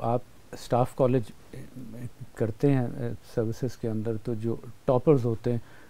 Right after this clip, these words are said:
उनको फिर वो मौका देते हैं कि वो बाहर दूसरी countries में जाके तो वहाँ के staff colleges, ए, के अंदर appear हो और वहाँ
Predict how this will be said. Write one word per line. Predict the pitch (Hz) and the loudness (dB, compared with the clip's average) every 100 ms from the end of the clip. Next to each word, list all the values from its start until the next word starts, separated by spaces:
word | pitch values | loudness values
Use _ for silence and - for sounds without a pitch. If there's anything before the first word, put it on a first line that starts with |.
| - | -4
उनको | 180 185 180 | 0 2 2
फिर | - 160 | 4 4
वो | 143 | 6
मौका | 139 135 135 151 | 4 4 6 4
देते | 127 120 127 | 4 0 0
हैं | 131 | 0
कि | - | 0
वो | 127 | -2
बाहर | 110 113 135 151 - - | 0 4 6 6 2 -10
दूसरी | 117 127 - 147 | -4 -2 0 0
countries | - 113 - 117 110 | 2 0 0 -2 0
में | 117 - 131 143 - - - - 113 104 - - | -2 -2 -8 -14 -14 -16 -16 -12 -10 -10 -16 4
जाके | 110 117 120 113 - - - - | 8 8 6 0 -2 -12 -20 -2
तो | 139 | 0
वहाँ | 110 98 131 | 2 4 6
के | 135 139 127 - - | 6 2 0 -4 -14
staff | - 117 110 | 0 2 2
colleges, | 120 107 110 117 104 - - | 0 0 0 -2 -2 -8 -14
ए, | 156 - 139 - - | -12 -12 -14 -18 -4
के | 113 | -2
अंदर | 104 110 - - | 0 -2 -4 -8
appear | - 117 113 | -8 -2 -2
हो | 104 107 | 0 -2
और | 104 | -2
वहाँ | 101 107 - | -2 -2 -4